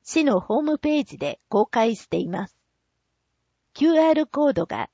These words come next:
一ページ右下にあります。生駒市ゴミ減量市民会議では、自治会に出向き、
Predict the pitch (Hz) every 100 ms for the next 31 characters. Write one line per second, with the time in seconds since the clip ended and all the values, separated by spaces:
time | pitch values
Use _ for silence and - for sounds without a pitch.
0 | _ - - - 320 320 226 - 170 _
1 | - 202 311 - - 269 240 226 208 180
2 | 196 - _ _ _ _ _ _ _ _
3 | _ _ _ _ _ _ _ _ _ _
4 | _ - - 320 330 320 - 175 - 202
5 | 226 311 254 285 294 269 269 254 202 226
6 | 311 285 277 269 196 185 147 - - -
7 | _ _ - 202 - - 349 320 294 277
8 | 269 240 254 - 156 -